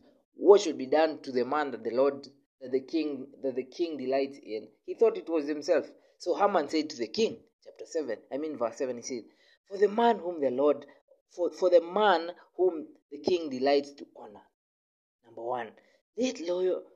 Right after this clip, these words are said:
let, hey, excuse me, <laughs> let royal robes be brought, which the king was, which the king has worn, and the horse the king has ridden, on whose head a royal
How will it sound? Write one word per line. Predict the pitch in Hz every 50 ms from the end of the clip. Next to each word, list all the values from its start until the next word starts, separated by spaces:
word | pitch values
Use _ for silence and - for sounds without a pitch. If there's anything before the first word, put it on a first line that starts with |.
| _ _ _ _ - -
let, | - 220 226 226 226 226 -
hey, | - - 185 208 156 113 101 - - _ _ _ _ -
excuse | - - - 127 113 104
me, | - - - - - _ _ _
<laughs> | _ _ - 175
let | 220 220 214 - - - - -
royal | 143 151 180 190 190 180 165 156 139 123 107 - - _ -
robes | 147 143 165 175 160 135 - -
be | - - 131 131 123
brought, | 117 - - 151 143 - - - - - - - _ _ _ _ _ _
which | - 233 226 - -
the | 160 147
king | 151 - 175 175 165 156 139
was, | 123 117 110 - - _ _ _ _ _ _
which | - 208 202 - 143
the | 143 131
king | - - 170 151
has | 135 120 110 110 113
worn, | 123 131 127 113 101 - _ _ _ _ _ _ _ _ _ _ _
and | 151 160 156 151
the | 151
horse | 151 147 - - 214 208 190 165 - - - - _ _ _
the | - -
king | - - 339 302 285
has | 247 226 - 240 247
ridden, | 277 254 - 113 101 - - _ _ _ _ _
on | 131 143 143 139
whose | 135 143 180 202 202 196 180 - - _ _ _ _ _ _ -
head | 180 180 175 165 - -
a | 143 147 135
royal | 143 156 156 156 151 151 151